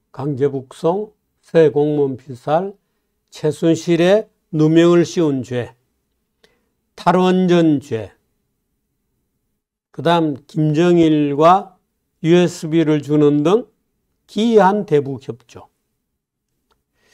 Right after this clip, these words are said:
이거를 무슨 뭐, 어?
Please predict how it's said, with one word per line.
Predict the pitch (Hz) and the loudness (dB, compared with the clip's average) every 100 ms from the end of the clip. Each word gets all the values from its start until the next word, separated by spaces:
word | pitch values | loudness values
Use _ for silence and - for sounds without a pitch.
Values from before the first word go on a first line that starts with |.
| _ - - - - _ _ | _ -20 -20 -20 -20 _ _
이거를 | 208 247 269 277 196 | -2 2 4 4 4
무슨 | 185 180 170 180 165 151 | 2 0 0 0 2 2
뭐, | 151 143 127 120 _ _ _ _ _ _ _ _ 147 | 2 2 0 -8 _ _ _ _ _ _ _ _ -4
어? | 165 | -2